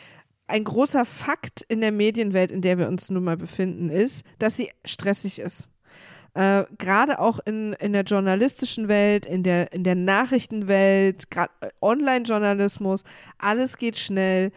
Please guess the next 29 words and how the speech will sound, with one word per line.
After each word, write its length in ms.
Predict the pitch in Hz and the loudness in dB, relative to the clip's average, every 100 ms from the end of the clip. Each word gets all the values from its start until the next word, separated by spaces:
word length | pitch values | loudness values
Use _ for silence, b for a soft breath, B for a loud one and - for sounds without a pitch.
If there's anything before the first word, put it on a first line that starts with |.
| b b | b b
alles 420 | - 196 226 240 180 | -2 0 2 2 2
ist, 380 | 214 214 - - _ | 0 0 -6 -12 _
äh, 220 | - - | -4 -2
muss 260 | 202 208 233 | -2 0 2
natürlich 340 | 269 247 208 | 0 2 0
auch 100 | 127 | 0
schnell 280 | - 180 180 | -2 0 0
gehen. 140 | 180 190 | 0 -2
Du 60 | |
kannst 240 | 185 214 214 | -2 -2 -2
halt 100 | 220 | -2
nicht 120 | 202 | -2
über 180 | 202 185 | -2 -2
was, 140 | 196 | -2
was 140 | 202 202 | -2 0
heute 220 | 185 - | 0 0
passiert, 320 | 196 175 185 | -4 -2 -4
in 120 | 180 | -4
fünf 180 | 175 180 | -4 -4
Wochen 200 | 165 170 | -4 -4
erst 200 | - - | -6 -8
berichten, 400 | - 170 165 - | -8 -8 -8 -4
ne? 160 | 175 226 | -2 0
Also 300 | 185 190 202 B B B B | 0 2 0 B B B B
es 180 | 202 | -4
gibt 260 | - 254 - | 0 -2 -4
viel, 600 | - 269 262 262 262 269 - B B B - | -4 0 4 4 4 2 -4 B B B 0
ähm, 520 | 196 196 202 202 202 - _ - | 2 2 2 -2 -6 -10 _ -8
Druck, 480 | - 190 220 254 - | -4 2 2 2 -6